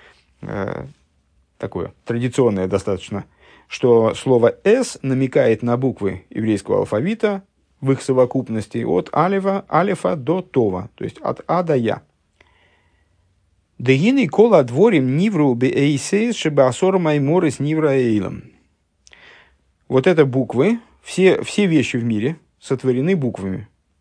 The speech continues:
Десятью речениями был сотворен мир. «Ваойсе шебе асор майморис ген ген хаю скола дворим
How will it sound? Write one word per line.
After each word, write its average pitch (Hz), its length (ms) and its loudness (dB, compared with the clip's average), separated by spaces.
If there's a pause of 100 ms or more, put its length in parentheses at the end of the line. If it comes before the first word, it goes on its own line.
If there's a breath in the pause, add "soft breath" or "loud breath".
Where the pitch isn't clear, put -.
(560 soft breath)
Десятью 120 420 -4
речениями 175 500 -2
был 139 200 0
сотворен 123 420 0
мир. 107 280 -2 (1080 soft breath)
«Ваойсе 160 680 4
шебе 127 320 2
асор 180 340 2
майморис 135 760 0
ген 151 400 -2
ген 170 460 0 (180)
хаю 160 480 0
скола 165 420 2
дворим 123 480 0